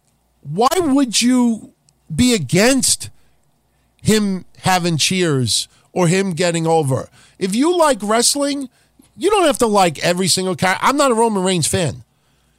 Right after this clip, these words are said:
And as I briefly mentioned Monday, and some people are hearing it now for the first time, on last week's Breakfast Soup on Patreon,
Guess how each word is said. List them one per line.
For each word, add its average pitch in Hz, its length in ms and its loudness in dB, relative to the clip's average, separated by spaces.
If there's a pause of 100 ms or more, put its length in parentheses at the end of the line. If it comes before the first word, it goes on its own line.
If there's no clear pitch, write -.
(520)
And 190 320 -2
as 233 320 -2
I 262 300 0
briefly 226 640 -4
mentioned 220 580 -2
Monday, 190 720 -2
and 131 120 -4
some 170 220 -2
people 175 320 -4
are 156 60 0
hearing 185 260 -2
it 160 100 -4
now 151 200 -2
for 151 100 -6
the 143 80 -4
first 160 300 -2
time, 175 320 -4 (320)
on 165 120 -2
last 262 280 -2
week's 240 200 -4
Breakfast 185 460 -4
Soup 190 220 -4
on 156 160 -2
Patreon, 208 600 -2